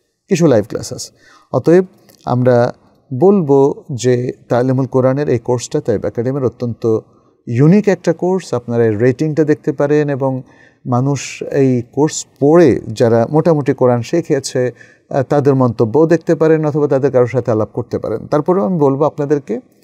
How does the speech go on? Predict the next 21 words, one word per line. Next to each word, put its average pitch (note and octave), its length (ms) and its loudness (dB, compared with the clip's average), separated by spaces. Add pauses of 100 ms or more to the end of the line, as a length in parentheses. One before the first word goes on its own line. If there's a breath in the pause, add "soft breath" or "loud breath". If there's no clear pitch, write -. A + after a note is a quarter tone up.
(420 soft breath)
আমাদের B2 340 0 (220)
ওয়েবসাইট C3+ 640 0
ভিজিট C3 420 -4
করে C#3 340 0
বা A#2 240 0
Facebook A#2+ 360 0 (180)
পেজ D#3+ 440 2 (760 soft breath)
ভিজিট C#3 340 2
করে C3 360 0
আপনারা, A#2 400 -2
আহ, A2 80 -10 (500 soft breath)
আহ, G#2 540 -4
খুব B2 220 -4
দ্রুত C#3+ 240 0
এনরোল A2+ 320 2
করতে F#2+ 280 -4
পারেন। - 280 -8 (500)
আমি A#2+ 140 -2
সে C3 140 -6
আহ্বান A2 260 -4
জানাচ্ছি। G2+ 520 -8